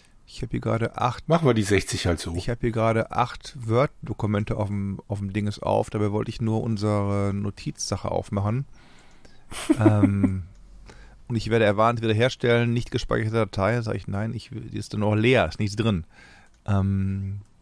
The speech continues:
Speaker 1: das ist manchmal so. Ich kann dir mal vorlesen, was hier noch drin ist in den ganzen Dingern hier. Wahrscheinlich komme ich dann sofort
Speaker 2: Mhm.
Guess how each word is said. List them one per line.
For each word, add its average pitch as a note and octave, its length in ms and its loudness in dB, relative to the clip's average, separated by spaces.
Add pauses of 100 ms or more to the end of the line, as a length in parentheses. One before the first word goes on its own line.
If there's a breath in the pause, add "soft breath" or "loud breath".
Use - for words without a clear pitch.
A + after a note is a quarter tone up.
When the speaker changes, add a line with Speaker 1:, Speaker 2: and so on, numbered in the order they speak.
(920 soft breath)
Speaker 1:
das A2+ 100 -10
ist G2 120 -6
manchmal G#2+ 340 0
so. B2+ 420 2 (880 soft breath)
Ich - 160 -14
kann A2+ 140 -2
dir G#2+ 80 0
mal G#2 100 0
vorlesen, A2 500 2
was F2+ 100 -4
hier G#2+ 80 -2
noch G2 60 0
drin G#2+ 180 0
ist G2+ 140 0
in - 80 -6
den F#2 140 -2
ganzen F#2+ 260 -4
Dingern F#2 240 -2
hier. F#2+ 220 -2
Wahrscheinlich G#2+ 480 -6
komme G#2+ 140 -2
ich G2+ 80 -6
dann G#2+ 80 -4
sofort B2 420 6
Speaker 2:
Mhm. A2 60 -10